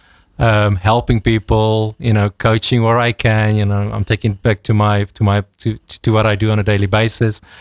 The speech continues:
Um, give good back to, to, to the ones that's, that's, that's up and coming,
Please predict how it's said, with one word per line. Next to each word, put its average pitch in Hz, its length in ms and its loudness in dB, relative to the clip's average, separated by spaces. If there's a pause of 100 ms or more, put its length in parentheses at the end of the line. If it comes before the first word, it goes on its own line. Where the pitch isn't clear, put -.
(400)
Um, 110 480 0 (800)
give 143 220 0
good 135 200 0
back 98 420 -2 (120)
to, 107 580 0 (220)
to, 113 220 0
to - 140 -2
the 110 100 0
ones 107 300 0
that's, 104 240 -2
that's, - 340 -2
that's 117 300 -4
up - 120 -2
and 110 120 2
coming, 101 440 0